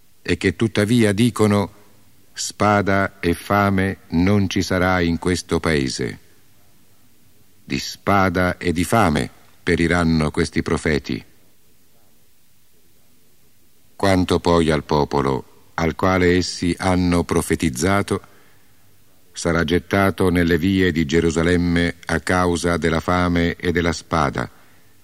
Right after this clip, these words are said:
e non avranno chi li seppellisca, essi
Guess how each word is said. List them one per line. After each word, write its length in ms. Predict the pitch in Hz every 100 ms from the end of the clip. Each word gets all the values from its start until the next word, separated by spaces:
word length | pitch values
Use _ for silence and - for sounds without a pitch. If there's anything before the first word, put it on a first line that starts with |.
| - - - - - -
e 120 | - 87
non 240 | 92 107
avranno 640 | 107 107 120 120 113 110
chi 160 | 107 123
li 100 | 117
seppellisca, 1000 | - 107 - 107 104 98 - - 71 - - - - - - -
essi 640 | 117 131 - - 123 120